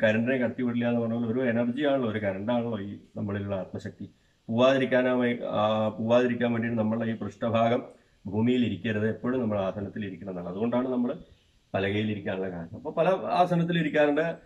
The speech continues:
പായയിൽ ഇരിക്കാറുണ്ട്, മാറ്റിൽ ഇരിക്കാറുണ്ട്. അതുപോലെ തന്നെ പഴയ കാലത്തെ, ആ, സന്യാസിമാര് പുലിത്തോല്, മാൻതോല്, ആനത്തോല്,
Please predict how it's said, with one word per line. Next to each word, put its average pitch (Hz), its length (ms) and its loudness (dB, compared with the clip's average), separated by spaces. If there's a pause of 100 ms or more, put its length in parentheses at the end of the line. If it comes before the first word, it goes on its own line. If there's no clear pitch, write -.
(280)
പായയിൽ 123 340 6
ഇരിക്കാറുണ്ട്, 117 500 0
മാറ്റിൽ 110 380 0
ഇരിക്കാറുണ്ട്. 113 500 0
അതുപോലെ 110 260 2
തന്നെ 117 120 0
പഴയ 113 280 2
കാലത്തെ, 113 560 2
ആ, 107 320 2
സന്യാസിമാര് 110 640 0
പുലിത്തോല്, 110 580 0
മാൻതോല്, 107 500 0
ആനത്തോല്, 107 640 -2